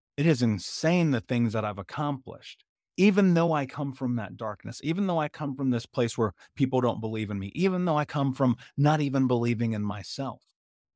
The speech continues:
because I cho-, I chose to build it by any means necessary. I chose to show up day in and day out and face my fears and do the hard things.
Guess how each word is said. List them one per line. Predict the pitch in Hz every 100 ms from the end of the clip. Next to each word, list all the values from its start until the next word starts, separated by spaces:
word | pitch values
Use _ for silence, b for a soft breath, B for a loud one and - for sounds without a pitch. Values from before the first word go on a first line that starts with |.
| _
because | 123 143 127
I |
cho-, | 120 - - 143 - -
I | 117
chose | - - - 143 120 110 - _ _ -
to | 120
build | 104 101 123 123 107
it | - - - _ _
by | 113 101 - 135
any | 131 120 95 90 _ -
means | 104 123 110 98 92 - _ -
necessary. | 101 110 117 - - 98 -
I | 104
chose | - - 143 139 -
to | 120
show | - 113 110
up | 120 101 _ _ _ 110
day | 120 135 135
in | 120 120
and | 110 104
day | 113 117
out | 117 107
and | 113 98
face | 117 120 -
my | 117 110
fears | - 110 101
and | 98 98
do | 104 123
the | 113 104
hard | - 117 104 -
things. | 123 110